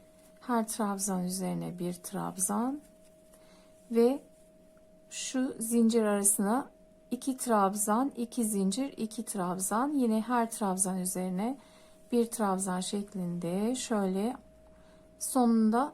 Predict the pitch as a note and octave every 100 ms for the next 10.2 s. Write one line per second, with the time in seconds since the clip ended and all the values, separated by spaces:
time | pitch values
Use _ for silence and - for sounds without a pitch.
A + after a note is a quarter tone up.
0 | - B3 B3+ B3+ G3 G#3 - G#3+ G#3 -
1 | G3+ F#3 F3 E3+ - F#3 F3+ - A#3+ C4
2 | D#4+ - - G#3+ G3 G#3 G#3+ G3+ - F#3+
3 | F3+ F3+ F#3 F#3 - F#3+ F#3+ G3 - -
4 | - - - - - - - - - -
5 | - - - - G#3+ - G#3 - - -
6 | A3 - G3+ G3 G3 - - A3 A#3 B3+
7 | - - - - - G#3 F#3 - - -
8 | - - - A3 G3+ - A3 A3 - G#3+
9 | G3+ - A3 G#3+ G#3 G#3+ G3+ A3+ - -
10 | - -